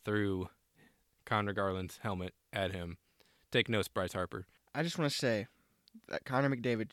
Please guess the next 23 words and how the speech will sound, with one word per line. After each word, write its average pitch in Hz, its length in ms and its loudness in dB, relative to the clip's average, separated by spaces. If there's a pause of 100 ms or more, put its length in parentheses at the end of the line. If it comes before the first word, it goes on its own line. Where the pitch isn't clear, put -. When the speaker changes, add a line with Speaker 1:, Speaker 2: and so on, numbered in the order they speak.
(120)
Speaker 2:
should - 360 4
have 113 80 4
been 110 180 2
suspended 90 520 -6
for - 100 -12
that. - 200 -12 (1200)
Speaker 1:
Oh, 104 240 6 (100)
I 110 100 2
Speaker 2:
He 151 60 6
Speaker 1:
thought 143 80 4
Speaker 2:
should 170 200 8
have 147 100 8
been 127 120 4
suspended 120 500 0
for 107 240 -2 (180)
three 120 220 2
games, 104 540 -4 (520)
two 120 180 0
games. 104 360 0 (500)
Five 165 280 8
thousand 151 340 6
not 120 200 0
shit - 380 -2